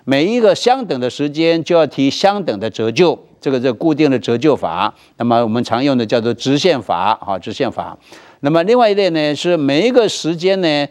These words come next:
它所提的折旧额不一样，逐年的，逐年递减，这叫递减折旧法，又叫做加速折旧法，哈，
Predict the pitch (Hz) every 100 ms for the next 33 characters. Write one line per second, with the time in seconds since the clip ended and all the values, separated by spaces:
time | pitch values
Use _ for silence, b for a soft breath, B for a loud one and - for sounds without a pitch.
0 | b b 185 - 139 113 170 202 147 151
1 | 156 202 143 131 127 180 143 151 165 131
2 | - - 202 220 170 165 170 127 - 160
3 | 208 160 165 247 175 - 110 101 123 131
4 | B B 156 151 156 135 - 233 196 135
5 | 135 117 104 - 131 139 196 143 92 87
6 | 104 - b b 160 147 139 135 123 -
7 | 180 175 175 180 147 117 117 120 151 113
8 | 95 90 92 113